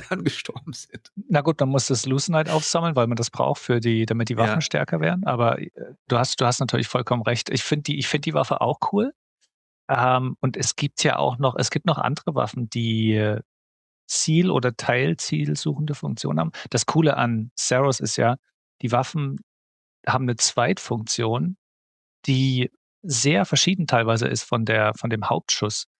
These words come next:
Speaker 2: Ich mag zum Beispiel diesen, ähm, großartig ist der, äh, die Armbrust, die hat einen Schuss. Wenn du den auslöst, dann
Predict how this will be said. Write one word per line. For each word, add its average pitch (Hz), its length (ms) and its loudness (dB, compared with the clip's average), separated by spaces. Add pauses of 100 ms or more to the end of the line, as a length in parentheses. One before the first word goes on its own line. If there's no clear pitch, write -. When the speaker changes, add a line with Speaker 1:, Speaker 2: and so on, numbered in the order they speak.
(440)
Speaker 2:
Ich - 180 -2
mag 123 280 0
zum 135 120 0
Beispiel 120 360 2
diesen, 110 460 2
ähm, 107 580 -2 (200)
großartig 117 600 0
ist - 260 0
der, 104 320 4
äh, 69 100 -2 (360)
die - 140 0
Armbrust, 113 520 0
die - 100 0
hat 113 160 0
einen 113 80 -6
Schuss. - 320 0 (360)
Wenn 120 120 4
du 117 60 4
den 120 200 2
auslöst, 131 640 2 (240)
dann 120 300 0